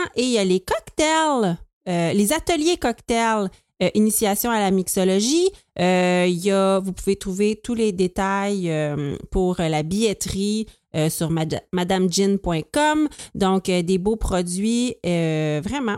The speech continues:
en tout cas, j'ai eu beaucoup de plaisir à, à aller découvrir son site web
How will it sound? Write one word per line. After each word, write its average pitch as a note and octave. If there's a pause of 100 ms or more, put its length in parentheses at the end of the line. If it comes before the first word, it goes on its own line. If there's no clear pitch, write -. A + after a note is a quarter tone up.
(120)
en E3+
tout -
cas, G#3
j'ai F#3
eu F3
beaucoup F3+
de G3+
plaisir F3+
à, D3+ (460)
à D3
aller D3+
découvrir F#3
son F3
site -
web G3